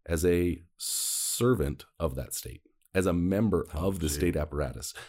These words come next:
Speaker 2: Right.
Speaker 1: Would you say your rights got expanded or restricted?
Speaker 2: Well, here's what's interesting about that is that unlike, you know, perhaps the common citizen that, um, can, uh, during a lockdown,
Speaker 1: Yep.
Speaker 2: stay in their homes,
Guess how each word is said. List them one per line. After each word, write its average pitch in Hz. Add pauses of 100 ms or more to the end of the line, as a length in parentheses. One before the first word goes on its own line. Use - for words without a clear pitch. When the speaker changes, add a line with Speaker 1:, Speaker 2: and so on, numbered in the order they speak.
Speaker 2:
Right. 65
Speaker 1:
Would 95
you 127
say 139
your 113
rights 92
got 73
expanded - (200)
or 117
restricted? -
Speaker 2:
Well, 101
here's 123
what's 101
interesting 87
about 80
that 85
is 80
that 82
unlike, 95 (220)
you 85
know, 80 (100)
perhaps 82
the 82
common 80
citizen 78
that, 76 (220)
um, 76
can, 78 (500)
uh, 82
during 80 (540)
a 76
lockdown, 73 (180)
Speaker 1:
Yep. 82
Speaker 2:
stay 76
in 80
their 90
homes, 73